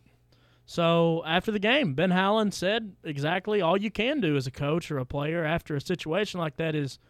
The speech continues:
you gotta flush it and you gotta learn from it. And hopefully this team can do that. Otherwise, if they get cold right here, right before Selection Sunday,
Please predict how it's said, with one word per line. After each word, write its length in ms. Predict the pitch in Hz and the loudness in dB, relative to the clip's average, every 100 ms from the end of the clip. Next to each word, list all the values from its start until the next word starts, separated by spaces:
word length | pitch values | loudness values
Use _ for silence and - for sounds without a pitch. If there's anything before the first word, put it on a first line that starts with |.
| _ _ _ _ | _ _ _ _
you 80 | - | -4
gotta 160 | 151 135 | -2 -2
flush 380 | - 160 180 240 | -2 0 2 -2
it 160 | - _ _ _ _ | -4 _ _ _ _
and 80 | 139 | -4
you 80 | 143 | 2
gotta 160 | 202 196 | 4 6
learn 260 | 220 277 | 6 4
from 280 | - 123 92 | 2 -6 -10
it. 40 | - - _ _ _ _ _ _ | -20 -20 _ _ _ _ _ _
And 340 | 135 139 139 - | -2 0 0 -2
hopefully 420 | 139 233 247 220 185 | 4 4 4 2 2
this 160 | 180 | 2
team 240 | - 185 170 | 0 -2 0
can 140 | 151 | 0
do 120 | 156 | 2
that. 180 | 160 156 | 2 2
Otherwise, 560 | 160 202 165 147 143 135 | 2 2 2 2 0 -4
if 80 | 143 | -2
they 160 | 190 | -2
get 200 | 185 180 | -2 -4
cold 380 | - 196 214 185 | 0 4 6 6
right 220 | 151 151 | 2 -2
here, 260 | 139 147 139 | -2 -2 0
right 320 | 131 156 175 | 2 0 2
before 320 | 165 - 185 | -2 2 2
Selection 480 | - 170 180 - 160 | 2 0 0 0 -2
Sunday, 500 | - 208 220 240 | 2 2 4 4